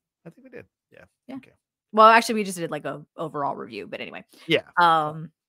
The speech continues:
Speaker 2: anyway, that being said, that
Speaker 1: Yeah.
Speaker 2: being said, um,
Speaker 1: Let, let's talk about the A S L stuff, 'cause I know that's something that
Speaker 2: Yes.
Speaker 1: you thought was, I mean, I, I thought it was very cool the way they did it, the way that, I thought it was, like, really cool how you could, like, kinda see how she sees the world from her s-, perspective.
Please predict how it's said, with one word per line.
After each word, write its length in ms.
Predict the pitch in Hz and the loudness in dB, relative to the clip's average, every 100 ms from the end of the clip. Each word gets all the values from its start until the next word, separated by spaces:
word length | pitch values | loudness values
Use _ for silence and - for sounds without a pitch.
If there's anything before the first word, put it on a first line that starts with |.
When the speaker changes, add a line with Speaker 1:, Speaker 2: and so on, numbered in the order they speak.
| _ _ - | _ _ -4
Speaker 2:
anyway, 300 | 220 - - | -4 -4 -2
that 200 | 214 214 | 2 2
being 200 | 247 233 | 2 -2
said, 320 | - - - - _ _ _ 175 | -4 -10 -14 -20 _ _ _ 0
that 100 | 151 | 0
Speaker 1:
Yeah. 120 | 104 | 0
Speaker 2:
being 200 | 156 185 | -4 -16
said, 380 | - - - - _ _ - | -18 -18 -20 -20 _ _ 0
um, 360 | - 208 202 294 | 4 4 2 -2
Speaker 1:
Let, 160 | 269 - _ _ _ | -4 -4 _ _ _
let's 280 | 151 202 - | 0 2 0
talk 220 | - 277 | -4 2
about 180 | 262 226 | 2 2
the 80 | 139 | 2
A 160 | 139 135 | 4 2
S 140 | - | 2
L 140 | 120 | -2
stuff, 300 | 113 - 101 _ | -4 -10 -16 _
'cause 120 | - | -6
I 40 | |
know 140 | 147 135 | -2 0
that's 180 | 131 | 0
something 300 | - 120 120 | -2 -6 -6
that 180 | 110 107 | -10 -12
Speaker 2:
Yes. 120 | - _ | -14 _
Speaker 1:
you 140 | 120 117 | -12 -8
thought 240 | - 110 | -2 -2
was, 180 | 113 - - | -2 -18 -8
I 80 | |
mean, 100 | 139 | -2
I, 240 | 139 160 175 | 2 4 6
I 20 | |
thought 180 | 185 156 | 8 8
it 20 | |
was 120 | 131 | 6
very 180 | 123 120 | 2 -2
cool 180 | - 123 | 0 0
the 60 | |
way 100 | 113 | 2
they 100 | 113 | 0
did 160 | 110 135 | 4 4
it, 160 | 131 123 | 4 0
the 80 | |
way 180 | 120 127 | -2 -2
that, 200 | 117 117 _ _ _ _ _ _ | -2 -10 _ _ _ _ _ _
I 80 | 139 | 4
thought 180 | 190 170 | 8 8
it 60 | 143 | 6
was, 180 | 131 120 | 2 0
like, 280 | 120 113 - | 0 -2 -6
really 280 | 131 151 143 | 0 2 2
cool 200 | - 147 | -2 -2
how 80 | 120 | 0
you 160 | 123 | -4
could, 140 | 123 117 | -6 -8
like, 180 | 120 - | -10 -8
kinda 220 | 139 123 | -10 -8
see 640 | - - 170 165 151 131 - _ _ _ _ _ _ _ 127 | -10 -8 -4 -4 -4 -6 -12 _ _ _ _ _ _ _ -12
how 240 | - 190 | 0 2
she 200 | 196 196 | 2 -2
sees 200 | - 160 | -2 -4
the 80 | 131 | -2
world 280 | 117 127 113 | 0 0 0
from 100 | 117 | -4
her 120 | 123 | -4
s-, 140 | 131 - | -6 -10
perspective. 720 | 117 - 120 - 117 - | -20 -14 -14 -10 -12 -12